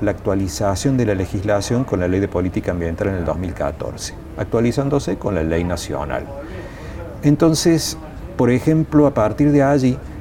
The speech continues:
empezaron a ser obligatorias audiencias públicas ambientales para determinados tipos de proyectos de mayor impacto.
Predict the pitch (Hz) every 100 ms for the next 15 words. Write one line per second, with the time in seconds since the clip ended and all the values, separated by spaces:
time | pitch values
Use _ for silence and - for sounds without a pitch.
0 | - 107 120 143 139 127 - 135 123 101
1 | 98 98 117 120 117 98 101 117 117 98
2 | - 131 123 113 110 120 - 87 87 90
3 | 90 - 127 147 76 76 73 76 78 101
4 | 107 104 - 95 - 82 90 104 98 87
5 | 82 85 101 98 98 78 67 - 131